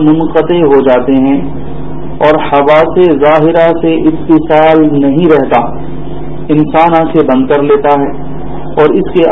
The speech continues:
اعضاء ڈھیلے پڑ جاتے ہیں اور حواس ظاہرہ کے ادراکات بتدریج منقطع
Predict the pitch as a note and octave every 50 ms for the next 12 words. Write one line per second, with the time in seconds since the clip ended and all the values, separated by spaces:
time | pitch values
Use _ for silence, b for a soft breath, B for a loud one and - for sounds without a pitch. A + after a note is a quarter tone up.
0 | D#3 D3 C3 C3 C#3 C3+ D3+ D3+ D3+ D3+ C#3+ C#3 C#3 C3+ - - - C#3 B2 C3+
1 | C#3+ C#3 D3 E3+ E3 D#3 D#3 D3+ D#3 D3+ D3+ D3+ D#3+ D#3 D3 D3 D3+ D3+ - -
2 | - - - - - - D3+ C#3+ - C#3 C#3 C#3 D3 D3+ D#3+ D#3 D#3+ F3 E3+ D#3
3 | C#3+ D3+ D#3 E3 D#3+ E3 E3 E3 E3 E3 D#3 - E3+ E3 E3 D#3+ - - D3 C3+
4 | C#3 C3+ C3+ C#3 D3+ D#3 D3+ D3+ C#3+ C#3 D3 D#3 D#3 D3+ C#3+ C3+ C3+ C#3 C3+ C#3+
5 | C#3+ C#3 C#3+ C3+ C#3+ D3 D#3+ D#3 D3 C#3+ C#3+ C#3 C#3 C3+ C#3+ C3 C3+ D#3 E3